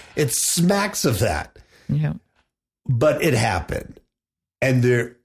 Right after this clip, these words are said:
Speaker 1: are fifty-nine people, including Stephen Paddock,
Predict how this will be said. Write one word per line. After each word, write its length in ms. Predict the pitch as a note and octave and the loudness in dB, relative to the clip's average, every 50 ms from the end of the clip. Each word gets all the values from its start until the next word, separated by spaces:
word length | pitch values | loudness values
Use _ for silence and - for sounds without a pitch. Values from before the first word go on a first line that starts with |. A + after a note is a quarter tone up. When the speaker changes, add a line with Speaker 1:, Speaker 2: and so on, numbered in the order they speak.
| _ - | _ 0
Speaker 1:
are 560 | B2+ C3 C3 B2+ B2+ B2+ B2 A2+ A2 - - _ - | 2 4 4 6 6 4 4 2 0 -4 -8 _ -18
fifty-nine 880 | - - - B2 A#2+ B2 C3 B2+ A#2 A2+ G#2+ G#2 G#2 G#2 G#2+ G#2 G#2 G2+ - _ _ _ _ _ _ _ _ _ _ _ - - - | -6 -2 0 0 0 0 0 0 2 2 0 0 0 0 0 -2 -2 -6 -10 _ _ _ _ _ _ _ _ _ _ _ -20 -10 -4
people, 360 | - C#3 A#2 - G#2 G2+ G2+ | 0 0 0 0 0 0 0
including 600 | G2 F#2+ F2+ - - C3 B2 A2+ A2 G#2+ G#2 G2 F2 | -2 -4 -6 -4 -2 -2 0 0 0 -2 -2 -4 -4
Stephen 480 | - - - - A#2+ A2 A2 F2+ F#2 F2 | -6 -8 -6 -4 -4 -2 -2 -2 -4 -4
Paddock, 600 | - - - A2 G#2+ F#2 F2 E2+ F2 - - | -6 -4 -4 -4 -2 -2 -4 -4 -6 -8 -12